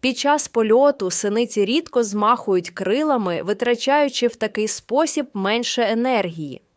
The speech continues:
Оскільки синиці є осілими птахами, вони не володіють достатньою витривалістю, і швидкість польоту в них невисока —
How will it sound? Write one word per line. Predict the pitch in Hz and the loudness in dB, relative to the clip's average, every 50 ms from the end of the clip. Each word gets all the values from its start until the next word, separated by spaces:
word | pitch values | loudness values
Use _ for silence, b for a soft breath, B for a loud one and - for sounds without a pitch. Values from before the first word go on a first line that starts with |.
| b b | b b
Оскільки | b 202 208 - - - 330 330 339 - 320 294 | b -6 -6 -4 -2 -2 -2 -2 -2 -4 -4 -4
синиці | - - 254 240 247 277 320 302 - - 262 | -2 0 0 0 0 0 -2 -4 -2 -2 -2
є | 247 220 240 240 - - | 0 2 2 2 2 0
осілими | - 202 196 190 - - 240 320 359 349 320 285 269 262 | -2 -4 -4 -4 -6 -2 0 0 2 2 0 0 -2 -4
птахами, | - - 269 262 - - - 254 285 320 320 269 220 196 | -4 -2 -4 -4 -2 -2 0 0 2 2 2 0 -2 -2
вони | 185 175 190 185 190 196 233 269 269 | -2 0 0 0 0 0 0 0 0
не | 240 208 190 | 0 0 0
володіють | 180 185 185 185 185 185 180 190 262 302 311 240 | 0 0 0 0 0 -2 -2 -2 0 0 0 0
достатньою | 190 190 196 - - - - 220 226 262 285 269 - 240 233 220 202 | -2 -4 -4 -4 -6 -2 0 2 2 2 2 0 0 0 0 0 2
витривалістю, | 214 214 214 - 190 185 165 175 196 247 294 311 262 196 185 - - - - 160 143 139 - B B B B | 0 0 0 -2 -4 -2 0 2 2 4 4 4 2 0 -2 -4 -6 -10 -10 -10 -10 -10 -14 B B B B
і | 226 240 262 | 0 0 0
швидкість | - - - 220 214 254 262 254 - - - 185 185 - - - | 0 -2 -2 -2 0 0 0 0 -4 -4 -6 -6 -6 -6 -6 -4
польоту | - 175 175 175 175 190 240 311 330 - 349 330 | -2 -2 0 0 2 2 2 2 2 0 0 -2
в | 302 277 | 0 0
них | 262 254 277 302 302 - - - - - | 0 0 0 0 -2 -4 -10 -14 -6 -2
невисока — | 320 320 269 196 190 190 202 262 262 - - - 226 208 202 202 - 185 165 | 0 2 2 2 2 2 2 0 -2 0 0 2 2 2 2 0 -4 -10 -10